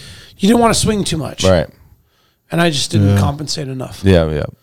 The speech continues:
Speaker 2: No, there's lots of learning. I mean, that's something that we all kinda talk about when we're out there, and everyone does different things.
Speaker 3: They have
Speaker 2: Like,
Speaker 3: classes?
Speaker 2: there, Brian, um,
Speaker 1: Mm.
Speaker 2: did
Speaker 1: Oh,
Speaker 2: go
Speaker 1: yeah.
Speaker 2: to, like, a
Speaker 1: Coast
Speaker 2: Coast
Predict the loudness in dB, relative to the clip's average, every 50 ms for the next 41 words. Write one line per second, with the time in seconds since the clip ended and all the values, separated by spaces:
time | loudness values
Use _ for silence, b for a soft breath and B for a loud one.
0 | _ _ _ 0 2 4 4 6 4 4 2 2 2 2 2 2 2 2 2 4
1 | 4 4 4 2 2 0 -2 -2 -2 -2 -2 0 2 2 2 2 0 -4 -8 -4
2 | 0 0 0 0 0 0 0 2 2 2 4 4 4 4 4 4 2 0 0 -2
3 | 0 0 0 2 0 0 0 0 0 0 0 0 -2 -4 -2 0 2 2 2 2
4 | 0 -2 -4 -2 -2 0 2 2 2 2 4 4 4 4 4 2 2 2 2 0
5 | 0 -2 -4 -6 -4 -4 -6 -4 -2 -2 -2 -2 -2 -6 -10 -14 -18 -20 _ B
6 | B B B B B B B B B B 0 2 4 4 4 4 4 2 2 0
7 | 0 -2 -4 -4 -6 -12 -20 _ _ _ _ _ _ _ _ -6 0 2 4 4
8 | 4 2 0 -2 0 2 4 4 6 6 4 4 4 2 0 -2 -4 -2 2 2
9 | 4 4 2 -2 -4 -8 -12 -12 -10 -8 -8 -4 2 4 6 6 4 4 0 0
10 | 2 2 2 2 2 0 2 4 4 6 4 4 4 2 0 0 0 -2 -4 -2
11 | 0 2 2